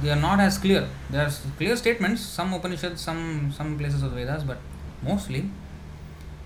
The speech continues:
it is not so clear. They are, the subject matter of the Vedas is clarified in the Upanishads and espe-, uh, sorry, clarified in the Puranas, especially Srimad Bhagavat Purana.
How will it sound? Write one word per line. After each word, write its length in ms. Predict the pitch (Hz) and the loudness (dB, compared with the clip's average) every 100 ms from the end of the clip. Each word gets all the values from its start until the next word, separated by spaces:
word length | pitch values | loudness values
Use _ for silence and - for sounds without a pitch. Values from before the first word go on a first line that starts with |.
| - | -4
it 80 | 135 | 2
is 220 | 143 127 | 2 2
not 240 | 131 165 175 | 2 2 2
so 100 | 180 | 0
clear. 240 | 196 196 - - - - - - - - - - - - - 120 | 2 0 -4 -6 -6 -6 -6 -8 -10 -12 -12 -10 -10 -8 -8 -2
They 140 | 135 | 2
are, 240 | 156 151 139 | 4 4 2
the 120 | 139 - 131 | 0 0 -2
subject 480 | - 135 - 185 196 | 0 0 2 4 6
matter 240 | 190 190 | 6 6
of 80 | 196 | 4
the 60 | 160 | 4
Vedas 340 | 156 170 185 | 4 4 2
is 140 | 180 - | 0 0
clarified 500 | 151 143 170 190 190 | 4 6 6 6 6
in 80 | |
the 60 | 185 | 6
Upanishads 420 | 156 180 175 196 | 4 0 2 2
and 100 | 170 | 2
espe-, 440 | 143 - - 175 139 | 0 -2 -2 -2 0
uh, 100 | 135 | 0
sorry, 240 | 131 113 - - - - - - - - - | 0 -4 -8 -10 -12 -12 -12 -14 -12 -12 0
clarified 340 | 143 151 180 | 2 4 4
in 140 | 175 160 | 2 2
the 200 | 147 135 | 2 2
Puranas, 440 | 147 156 175 208 | 4 4 4 4
especially 460 | 160 139 196 196 220 | 4 2 4 4 4
Srimad 280 | 196 160 135 | 2 0 0
Bhagavat 300 | 127 120 120 | 0 -2 -4
Purana. 220 | 104 | -6